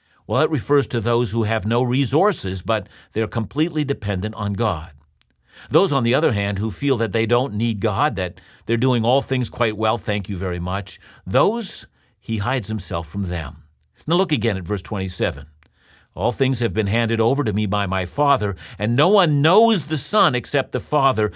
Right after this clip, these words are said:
and no one knows the Father except the Son, and anyone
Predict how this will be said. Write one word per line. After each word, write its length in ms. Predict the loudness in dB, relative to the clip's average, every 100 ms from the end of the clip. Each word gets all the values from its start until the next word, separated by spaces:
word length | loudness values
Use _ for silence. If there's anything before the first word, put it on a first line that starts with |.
| -8 -2
and 220 | 0 4
no 100 | 4
one 320 | 4 4 2
knows 360 | 4 4 4 2
the 100 | -2
Father 680 | -4 -2 2 2 2 -2 -4 -8 -8
except 380 | -4 -2 -2 -2
the 80 |
Son, 380 | -2 0 2 0 0
and 160 | 0
anyone 680 | 2 2 2 2 2 0 -2